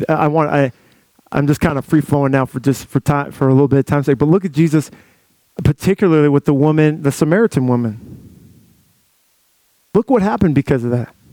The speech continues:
Jesus wasn't supposed to be talking to her. He wasn't supposed to be talking to him. Yet he crossed the border. So did she. And a whole nation of people.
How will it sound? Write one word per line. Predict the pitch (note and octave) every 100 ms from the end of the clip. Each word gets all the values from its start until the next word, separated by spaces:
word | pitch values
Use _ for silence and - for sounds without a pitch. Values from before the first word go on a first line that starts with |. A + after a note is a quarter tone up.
| - _ _ _ _ _ _ _ _ _ _ _ -
Jesus | A3 C#4
wasn't | B3+ A#3 G#3
supposed | A3
to | G3+
be | G3+
talking | A3 G#3+ G#3
to | G3+
her. | C4+ C#4 _ _ _ _ _ _ _ _ _ _ _ _ _
He | D#3+
wasn't | C#4+ C#4+
supposed | C4+ C#4
to | -
be | C4
talking | C#4+ C#4+ D4
to |
him. | D#4+ E4+ F3+ - - - _ _ _ _ _ _ _ _ _ _ _ _ _ _ _ _ _ -
Yet | B2+
he | C3
crossed | - E3 D#3+ -
the |
border. | C3 E3 B2 A#2+ - - - - - _ _ _ _ _ _
So | C#3+
did | D3+ D3+
she. | F3+ C3+ B2+ - _ _ _ _ _ _ _ _ -
And | A2+
a |
whole | G#2+ E3+ F#3
nation | F3 F#3+ E3+ D3
of | B2
people. | - F#3 C3 A#2